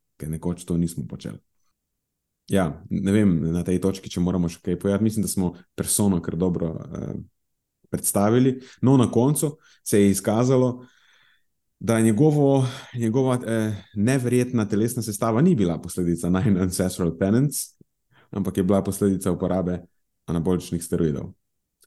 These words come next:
In tako, kar lepih odmerkov <laughs> anaboličnih steroidov, mislim, da je nekdo ocenil, da je petnajst tisoč, eh, dolarjev na mesec stala njegova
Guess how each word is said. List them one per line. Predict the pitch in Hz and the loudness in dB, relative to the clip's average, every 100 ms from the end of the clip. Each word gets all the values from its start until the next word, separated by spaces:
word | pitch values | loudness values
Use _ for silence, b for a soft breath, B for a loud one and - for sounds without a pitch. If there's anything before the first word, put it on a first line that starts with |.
| _ - | _ 2
In | 101 101 | 2 4
tako, | 143 131 127 - _ _ _ _ _ - | 4 4 2 -10 _ _ _ _ _ 0
kar | 156 151 - _ | 0 0 -6 _
lepih | 110 143 147 127 | 4 4 4 4
odmerkov | 107 107 107 101 101 90 - - | 4 4 2 2 0 0 -6 -6
<laughs> | 127 117 | -4 0
anaboličnih | 135 107 107 110 107 104 | 2 2 4 2 2 -2
steroidov, | - 104 127 135 | 0 2 4 4
mislim, | 127 127 123 | 2 2 0
da | |
je | 107 | 2
nekdo | 104 101 | 2 2
ocenil, | 110 104 123 117 | 2 2 0 0
da | 101 | 0
je | 92 | -2
petnajst | 123 123 117 101 - | -2 -4 -4 -4 -4
tisoč, | 113 87 - | -6 -8 -12
eh, | - - 82 | -14 -6 -2
dolarjev | 85 104 92 85 | 2 4 4 2
na | 85 | 2
mesec | 92 98 98 78 | 2 0 -2 -8
stala | - 78 76 | -6 -6 -4
njegova | 76 80 85 78 73 | -4 -4 -2 -2 -6